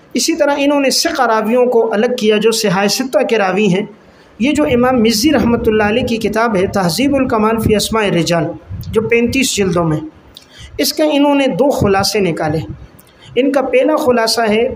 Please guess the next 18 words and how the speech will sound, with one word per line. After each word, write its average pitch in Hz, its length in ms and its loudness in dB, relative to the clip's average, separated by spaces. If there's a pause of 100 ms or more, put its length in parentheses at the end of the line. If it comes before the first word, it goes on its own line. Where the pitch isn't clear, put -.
(120)
तज़हीबु 208 840 2 (480)
तहज़ीबिल 277 640 0
कमाल 233 340 -2
फ़ी 220 160 -4
अस्माए 196 340 -2
रिजाल, 160 280 -4 (1200)
तज़हीबु 247 680 0 (800)
तहज़ीबिल 214 640 0
कमाल 247 320 2
फ़ी 233 180 -2
अस्माए 214 360 -2
रिजाल। 190 380 0 (480)
ये 247 140 0
पहले 269 300 2
किताब 247 360 0
छपी 240 300 -2
नहीं 285 200 2
थी 220 240 -4